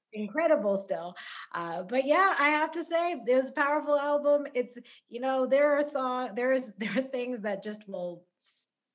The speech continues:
sit with you forever, and some of those songs are super powerful, and, you know, I'm always there for a differences. Uh, and there, there's some, there's some great gems in there as well. So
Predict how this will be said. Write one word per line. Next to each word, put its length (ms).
sit 200
with 220
you 140
forever, 760
and 300
some 260
of 80
those 240
songs 300
are 80
super 280
powerful, 680
and, 440
you 100
know, 80
I'm 380
always 360
there 200
for 200
a 80
differences. 880
Uh, 460
and 320
there, 260
there's 240
some, 220
there's 180
some 160
great 240
gems 340
in 120
there 200
as 200
well. 340
So 420